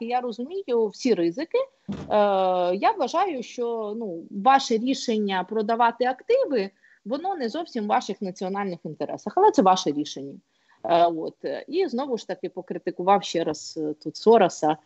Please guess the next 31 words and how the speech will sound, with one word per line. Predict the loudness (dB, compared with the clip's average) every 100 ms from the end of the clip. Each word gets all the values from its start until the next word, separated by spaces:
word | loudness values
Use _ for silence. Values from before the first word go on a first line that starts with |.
| _ _ 0
е, | 4 4
і | 2 0
його | 0 2 -2
діяльність. | -2 -4 -6 -12 -16 -18 -10 -2
Е, | 0 2 2 0 -2
тому | -4 -2
він, | -4 -6 -8 -4
ну, | 0
він | 0 0
отак | 0 0 0
от |
досить | -4 -4 -4 -4
відверто. | 0 0 2 0
А | 0
третє, | -2 -6 -6 -6
я | -8
задала | -8 -10 -8 -8
йому | -10
питання, | -14 -8 -8 -8
що | -12 -6
як | -6 -6
ми | -8
можемо | -8 -8 -8 -8 -6
вийти | -6 0 -2
з | -2
комунікації | -4 2 2 4 2 2 -2 -2
про | 4 4
Україну, | 4 4 2 2 2 2 2 _ _ _ _ 2
окрім | 2 4 2 2 -2 -6
справи | -8 -4 -2 0 0
Байдена. | 0 -2 -4 -14 -16